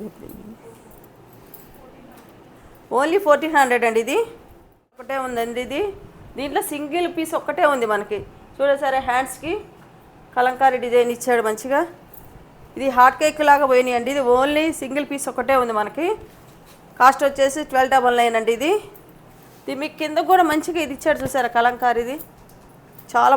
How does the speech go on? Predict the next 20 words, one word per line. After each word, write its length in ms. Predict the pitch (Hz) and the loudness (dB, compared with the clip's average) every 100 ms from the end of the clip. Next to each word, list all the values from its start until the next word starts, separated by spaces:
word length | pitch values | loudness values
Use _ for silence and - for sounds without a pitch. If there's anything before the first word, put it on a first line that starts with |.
| 262 | 6
బాగుంటుందండి 460 | 262 269 269 233 233 | 4 4 -2 0 0
వేసుకుంటే. 420 | 233 247 208 202 196 - - - - - - - - | 0 -4 -6 -6 -10 -20 -20 -20 -20 -20 -20 -14 -2
మా 80 | 220 | -2
దగ్గర 180 | 226 240 247 | 0 2 2
అందరూ 220 | 233 254 233 | 2 -2 0
డాక్టర్స్ 360 | 220 220 269 262 | 0 0 -4 -4
తీసుకున్నారండి, 640 | 240 233 - 214 208 208 196 | -8 -10 -6 -2 0 0 -2
గైనకాలజిస్ట్ 560 | 202 214 233 220 214 - 208 | -4 -2 -2 -4 -6 -8 -8
డాక్టర్ 280 | 202 202 196 | -8 -8 -6
గారు. 180 | 185 185 - - - - - - - - - | -6 -8 -16 -20 -20 -20 -20 -20 -20 -16 -4
బాటమ్ 280 | 214 240 254 | -2 0 -4
ఇటు 120 | 220 220 | -4 -2
చూడండి 260 | 220 214 196 | -2 -4 -4
డిజైన్ 280 | 202 226 214 | -2 -2 -2
వచ్చింది, 380 | 202 214 196 202 127 - - - - - - - - - - | -6 -6 -4 -4 -6 -14 -20 -20 -20 -20 -20 -20 -20 -16 -6
సేమ్ 440 | 240 233 254 254 254 262 254 - | 0 2 4 2 -2 -6 -8 -8
చున్నీ 200 | 254 247 247 | -8 -4 -2
కూడా 100 | 233 | -2
ఇట్లానే 260 | 226 226 220 | -2 -4 -4
వచ్చిందండి. 460 | 196 - 190 180 196 | -6 -10 -10 -8 -10